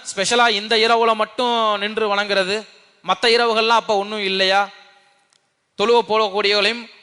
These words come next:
ஆ, பள்ளிக்கு நெருங்கக்கூடியவர்களையும் தேவையில்லாத விதண்டாவாதம் பேசி கெடுக்கக்கூடியவர்கள் எல்லாம் இருக்கின்றார்கள். இது எல்லாம் சைத்தானிய சிந்தனைகள். சைத்தான் தான் என்ன செய்வான்? தொழுவ போகும்போது, "ஏன் தொழுவ போற, தொழுது காலை ஃபுல்லா தொழுதுட்டு தான் கிடக்குற,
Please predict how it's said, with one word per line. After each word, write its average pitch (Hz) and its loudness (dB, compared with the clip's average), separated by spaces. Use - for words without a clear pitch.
ஆ, 160 2
பள்ளிக்கு 214 -4
நெருங்கக்கூடியவர்களையும் 247 0
தேவையில்லாத 247 2
விதண்டாவாதம் 233 0
பேசி 220 -4
கெடுக்கக்கூடியவர்கள் 220 -2
எல்லாம் 196 0
இருக்கின்றார்கள். 147 -4
இது 160 -10
எல்லாம் 208 -4
சைத்தானிய 233 -6
சிந்தனைகள். 151 -8
சைத்தான் 202 -6
தான் 226 -2
என்ன 226 -4
செய்வான்? 202 -4
தொழுவ 175 -6
போகும்போது, 226 0
"ஏன் 165 -16
தொழுவ 175 -6
போற, 147 -2
தொழுது 180 -8
காலை 175 0
ஃபுல்லா 208 -4
தொழுதுட்டு 196 -6
தான் 220 -2
கிடக்குற, 170 0